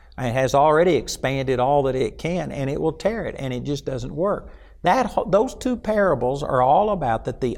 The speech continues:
old covenant and the new covenant do not fit together. They are incompatible. Now, they don't contradict each other.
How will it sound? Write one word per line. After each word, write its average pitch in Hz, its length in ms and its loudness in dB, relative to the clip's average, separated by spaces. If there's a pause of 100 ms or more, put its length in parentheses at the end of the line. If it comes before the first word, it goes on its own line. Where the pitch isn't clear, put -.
old 185 460 2
covenant 117 580 -4
and 131 240 -6
the 123 60 -6
new 160 300 -2
covenant 113 720 -6
do 190 280 4
not 156 640 -2
fit 135 320 2
together. 170 680 0 (280)
They 185 200 6
are 156 160 4
incompatible. 160 1200 -4 (320)
Now, 139 320 2
they 147 260 4
don't 135 260 2
contradict 123 680 0
each 220 260 -6
other. 117 320 -2